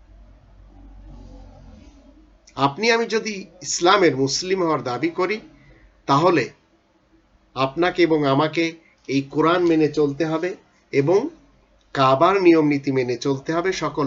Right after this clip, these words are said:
নবী রাসূলদেরকে মেনে চলতে হবে। আর উলামা ইবলিসদেরকে মানুষের সামনে এদের চেহারা তুলে ধরতে হবে যে এরা ইসলামের নামে ছোট ছোট বাচ্চাদের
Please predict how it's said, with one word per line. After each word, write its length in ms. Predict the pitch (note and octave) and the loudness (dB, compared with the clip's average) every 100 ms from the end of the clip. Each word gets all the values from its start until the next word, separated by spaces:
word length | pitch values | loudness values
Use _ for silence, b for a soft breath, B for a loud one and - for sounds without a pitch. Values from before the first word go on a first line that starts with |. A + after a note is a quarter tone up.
| C3 | -4
নবী 180 | C3 C3 | -4 -4
রাসূলদেরকে 600 | C#3 - G#3+ F#3+ F3 C#3+ C3 | -4 -6 -4 -4 -4 -4 -4
মেনে 160 | A#2+ A#2 | -4 -6
চলতে 240 | A#2+ A2 A#2 | -10 -8 -12
হবে। 180 | G#2+ G2+ - b b _ | -12 -16 -20 b b _
আর 80 | C3 C3 | -4 -2
উলামা 320 | C3 D3 D#3 C#3+ C3+ | 0 0 2 0 -2
ইবলিসদেরকে 680 | D3+ G3+ G#3+ A#3+ A3+ D3 A2+ _ _ _ _ _ _ _ _ _ _ _ _ _ - | -2 -4 0 0 0 -4 -4 _ _ _ _ _ _ _ _ _ _ _ _ _ -4
মানুষের 420 | C#3 F3 - F#3 F3+ | 0 0 0 0 0
সামনে 220 | E3+ E3 C#3+ | 2 4 2
এদের 180 | D3 D3+ - | 2 -2 -2
চেহারা 320 | D3+ E3 G3 F3+ | -4 -2 -4 -2
তুলে 200 | F3 D#3+ C#3+ | 0 0 0
ধরতে 240 | C#3+ C#3 C#3+ | -4 -2 -2
হবে 180 | C3+ D#3+ E3+ | 0 -2 0
যে 80 | E3 | 0
এরা 160 | C#3 E3 F3 B B - C3+ | 0 -2 -6 B B -10 -6
ইসলামের 520 | - E3+ G3 F#3+ D#3 C3+ | -4 -4 -2 -2 0 0
নামে 180 | B2 A#2+ | -2 -8
ছোট 140 | F3+ F3 F3 | -8 -8 -8
ছোট 120 | D#3+ C#3+ B2 | -6 -6 -6
বাচ্চাদের 440 | A#2+ E3+ E3 | -8 -6 -6